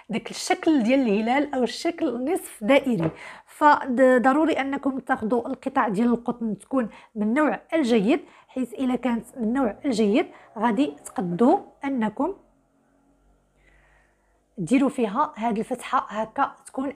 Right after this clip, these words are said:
على شكل كيس. احنا الغرض ديالنا أنها تكون هكا. فملي كتكون القطع دائرية ديال القطن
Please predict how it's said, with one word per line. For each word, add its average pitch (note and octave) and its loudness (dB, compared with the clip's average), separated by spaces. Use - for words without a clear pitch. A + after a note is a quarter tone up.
على G#3+ -2
شكل C#4 -4
كيس. E3+ -4
احنا A3+ -8
الغرض G#3 0
ديالنا G#3+ -2
أنها A#3 -4
تكون F4+ -4
هكا. G#3+ -6
فملي C4 -2
كتكون C#4+ 0
القطع B3 0
دائرية B3+ 0
ديال A#3 -2
القطن A3 -4